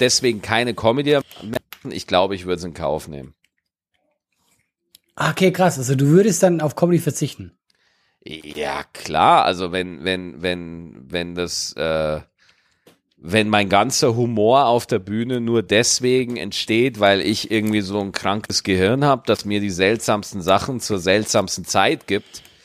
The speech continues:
Speaker 1: äh, dann, dann, ja, ja, wür-, würde ich das tatsächlich tauschen, ja.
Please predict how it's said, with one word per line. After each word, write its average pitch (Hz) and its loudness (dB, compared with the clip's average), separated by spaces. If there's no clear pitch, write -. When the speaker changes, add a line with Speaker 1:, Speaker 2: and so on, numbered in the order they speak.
Speaker 1:
äh, 92 4
dann, 92 0
dann, 92 -2
ja, 117 2
ja, 92 0
wür-, 92 -2
würde 101 -4
ich 98 -10
das 101 -6
tatsächlich 104 -4
tauschen, 80 -2
ja. 69 -12